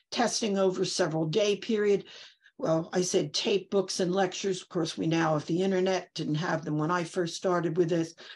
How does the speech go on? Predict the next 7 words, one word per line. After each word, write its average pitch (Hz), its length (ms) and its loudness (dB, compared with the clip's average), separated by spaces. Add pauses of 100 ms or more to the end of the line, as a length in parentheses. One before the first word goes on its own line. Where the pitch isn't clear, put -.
(320)
Access 202 600 -2
textbooks - 680 -4
for 165 200 -2
the 156 80 -2
blind, 202 560 2 (340)
assignment 196 720 0
reinforcement, 202 1040 2